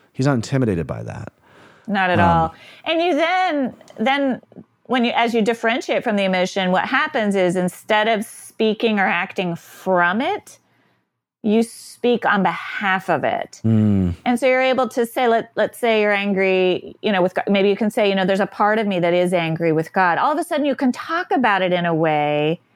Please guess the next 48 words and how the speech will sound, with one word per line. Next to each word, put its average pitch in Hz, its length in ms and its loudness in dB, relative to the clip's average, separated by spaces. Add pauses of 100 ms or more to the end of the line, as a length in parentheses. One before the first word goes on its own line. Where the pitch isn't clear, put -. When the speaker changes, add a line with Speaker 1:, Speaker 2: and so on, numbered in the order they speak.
(280)
Speaker 2:
with 247 240 2
your 202 100 0
community 208 1080 0 (800)
that 208 480 0
is 196 260 -2
genuine. 175 1040 -2 (120)
Speaker 1:
Right. 90 300 0 (140)
Speaker 2:
Or 285 460 2
let's 240 200 0
say 294 80 -2
you're 233 100 -2
mad 226 220 0
at 233 120 -2
another 233 300 0
person, 208 360 -2
you 180 80 0
know, 185 120 0
let's 185 200 0
say 202 160 -2
in 196 120 2
marriage, 233 400 0
you 208 120 2
know, 190 140 0
"There's 202 160 0
a 202 60 -2
part - 460 -2
of 302 80 2
me 269 120 2
that 190 180 0
gets - 400 -2 (500)
angry 262 460 0
when 175 160 2
this 175 140 -4
happens, 214 420 0
and 190 80 -4
I'm 196 120 -2
not 214 220 0
sure - 320 -2
why, 220 500 0
and 196 160 -2
I 175 80 -2
don't 214 220 0
know 240 120 0
what's 226 320 -2
you 220 200 4
and 208 100 2
what's - 220 -2
me." 220 300 0